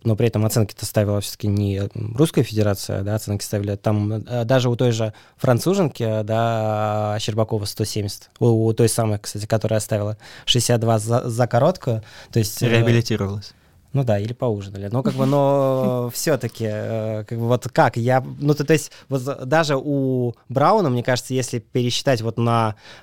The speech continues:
Speaker 1: а, мужские, да, с мужских на женские к-, компоненты, то там не будет таких баллов, п-, при том, что у Джейсона все-таки два трикселя есть, два уль-, два ультраси.
Speaker 2: Мы щас про короткую говорим.
Speaker 3: Нет, мы про
Speaker 1: Нет.
Speaker 3: произвольную говорим
Speaker 1: Не, не.
Speaker 3: уже. <laughs>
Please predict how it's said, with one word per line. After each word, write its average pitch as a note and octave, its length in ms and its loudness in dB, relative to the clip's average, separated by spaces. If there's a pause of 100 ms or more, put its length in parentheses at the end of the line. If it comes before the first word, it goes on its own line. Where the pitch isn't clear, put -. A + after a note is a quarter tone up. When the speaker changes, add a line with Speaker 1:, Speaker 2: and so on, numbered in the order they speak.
(120)
Speaker 1:
а, A#2+ 180 0
мужские, A2+ 720 0
да, A#2+ 160 2
с - 240 -4
мужских A2 400 -2
на A2 320 2
женские A2 420 -2
к-, - 100 -16 (420)
компоненты, C3 460 2
то A#2+ 160 -4
там A#2 180 2
не A#2+ 80 4
будет E3+ 220 4
таких A2+ 260 -4
баллов, A2+ 260 2 (200)
п-, A#2+ 180 4
при A#2 280 -2
том, A#2 180 0
что A#2 280 0
у A2+ 960 0
Джейсона A2+ 360 0
все-таки - 240 -6
два A2 280 2
трикселя A2 400 -2
есть, - 260 -12 (100)
два A2 200 0
уль-, G#2+ 100 0
два A#2 260 6
ультраси. A2 500 0 (280)
Speaker 2:
Мы B2+ 160 6
щас - 100 0
про - 120 -4
короткую A#2 420 0
говорим. G2+ 380 -4 (500)
Speaker 3:
Нет, G3 220 2
мы G3+ 60 -2
про C#3+ 100 0
Speaker 1:
Нет. C3 120 4
Speaker 3:
произвольную B3 460 2
говорим C#3 240 2
Speaker 1:
Не, F3 60 4
не. E3+ 100 2
Speaker 3:
уже. F3 140 -2 (120)
<laughs> G#3+ 140 0